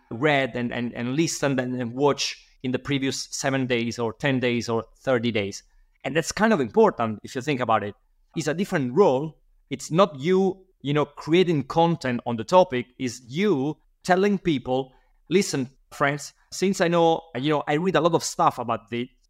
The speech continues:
I don't want you to read, you know, ten different, uh, you know, articles, to watch ten different YouTube videos and to, uh, read ten different books. Those are the most important one. Start from there." And that's maybe the easiest way to start with content on there.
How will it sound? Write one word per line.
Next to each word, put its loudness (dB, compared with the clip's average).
I -2
don't 2
want 2
you 4
to -4
read, 2
you -6
know, -2
ten 4
different, -2
uh, -4
you -6
know, -2
articles, 0
to -10
watch -4
ten 2
different -2
YouTube -2
videos 0
and -2
to, -2
uh, -2
read -4
ten 2
different -4
books. 0
Those 4
are 0
the -4
most -2
important -2
one. 0
Start -2
from -4
there." -4
And 0
that's -4
maybe 0
the -2
easiest 0
way 0
to -10
start 0
with -4
content 0
on 0
there. 0